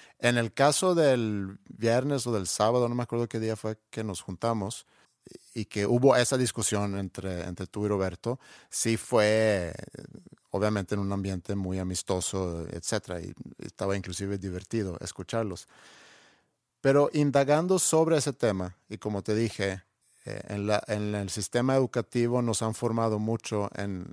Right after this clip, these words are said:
sobre el valor que es tener la razón, y por lo mismo creo que buscamos o tendemos a querer tener la, la razón,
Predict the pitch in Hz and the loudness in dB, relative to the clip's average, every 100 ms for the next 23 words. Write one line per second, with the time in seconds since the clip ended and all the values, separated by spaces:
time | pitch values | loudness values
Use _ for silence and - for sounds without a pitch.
0 | - - 110 107 104 101 101 113 123 120 | -12 -4 0 2 0 0 2 4 4 2
1 | 123 117 113 - - 107 110 120 110 95 | -4 -2 -2 -4 -6 -2 0 2 0 0
2 | 101 104 104 - - 95 92 95 98 110 | -2 -2 -6 -8 -8 -6 -4 -4 -4 -2
3 | 107 104 - 98 95 104 98 98 - 110 | -2 -2 -4 -6 -6 -8 -6 -6 -2 -2
4 | 107 104 - - _ - - - - - | 0 -2 -4 -8 _ -20 -20 -20 -20 -12
5 | - - 107 107 131 135 110 - - - | -8 -2 -2 4 4 6 2 -2 -4 -6
6 | 104 - 110 127 123 117 107 110 104 - | -6 -2 2 2 0 0 2 2 0 -2
7 | 110 107 98 95 90 113 | -2 0 0 -4 -6 -8